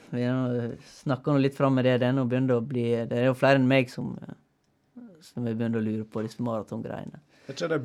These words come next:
Speaker 2: Berlin som er rekordplassen, eller?
Speaker 1: Berlin er vel ver-, verdens raskeste, ja. Jeg, eh, <laughs> vi var, eh, to stykker som søkte om å få, eh,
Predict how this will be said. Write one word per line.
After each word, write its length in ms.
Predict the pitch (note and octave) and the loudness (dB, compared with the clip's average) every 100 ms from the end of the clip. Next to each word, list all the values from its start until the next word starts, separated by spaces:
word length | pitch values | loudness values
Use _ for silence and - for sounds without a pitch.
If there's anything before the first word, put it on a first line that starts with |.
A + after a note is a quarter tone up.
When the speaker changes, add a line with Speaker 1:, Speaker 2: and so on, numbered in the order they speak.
| A2+ | 0
Speaker 2:
Berlin 580 | D3 C3+ E3 G3 E3 B2 | 2 2 2 2 2 0
som 240 | - C3 | -2 -2
er 80 | C3 | 0
rekordplassen, 880 | C3 C3+ C3+ A#2+ - C3+ - - C3 F#3+ | -2 -2 -4 -4 -6 -6 -4 -6 -6 -8
eller? 320 | E3+ D3 C#3+ C3 - | -10 -8 -8 -8 -12
Speaker 1:
Berlin 540 | - D3 D3+ E3 A#2 | 6 8 8 8 6
er 100 | C#3 F3 | 6 6
vel 140 | B2+ A#2 | 6 4
ver-, 180 | B2 A#2+ | 2 6
verdens 380 | C#3 A#2+ A2 A2 | 6 6 0 -4
raskeste, 480 | G#2+ - A2+ - | -4 -6 -6 -6
ja. 60 | - - - | -10 -12 -2
Jeg, 220 | B2 B2+ | 2 4
eh, 640 | B2 B2 A#2 A2 A2+ B2 F3 - | 6 8 6 2 0 -2 -2 -6
<laughs> 380 | - - _ B2+ | -18 -18 _ 2
vi 80 | B2+ | 4
var, 320 | C3 C#3+ A2+ | 8 8 8
eh, 340 | G#2+ G#2 G#2 C3+ C3+ _ | 4 -4 -8 -12 -16 _
to 120 | - C#3 | -4 -4
stykker 360 | - A2+ B2 | -4 -4 -4
som 120 | A#2+ | -4
søkte 380 | A2 G#2+ G#2+ - | -6 -6 -6 -8
om 140 | A2 G#2+ | -6 -6
å 80 | |
få, 240 | G#2+ G2+ G#2 G#2+ | -10 -12 -10 -10
eh, 300 | G#2 A#2+ | -12 -14